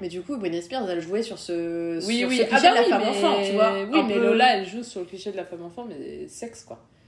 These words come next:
Speaker 2: Genre, c'est, euh,
Speaker 1: Oui.
Speaker 2: le baby, quoi.
Speaker 1: Mais c'est, c'est extrêmement gênant. Et du coup, Ingrid,
Speaker 2: <laughs>
Speaker 1: Ingrid gagne. Et, euh, Lola reste. Donc en fait, nos deux mecs hyper relous, Juan et Nacho, obtiennent ce qu'ils veulent à la
Speaker 2: Ouais.
Speaker 1: fin.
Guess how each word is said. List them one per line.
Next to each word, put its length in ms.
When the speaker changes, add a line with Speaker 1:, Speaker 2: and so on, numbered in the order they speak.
Speaker 2:
Genre, 100
c'est, 300
euh, 80
Speaker 1:
Oui. 120
Speaker 2:
le 100
baby, 480
quoi. 200
Speaker 1:
Mais 180
c'est, 600
c'est 360
extrêmement 420
gênant. 340
Et 360
du 140
coup, 160
Ingrid, 340
Speaker 2:
<laughs> 100
Speaker 1:
Ingrid 240
gagne. 340
Et, 220
euh, 240
Lola 300
reste. 440
Donc 220
en 80
fait, 320
nos 220
deux 180
mecs 360
hyper 360
relous, 420
Juan 340
et 60
Nacho, 400
obtiennent 280
ce 80
qu'ils 140
veulent 180
à 60
la 80
Speaker 2:
Ouais. 80
Speaker 1:
fin. 120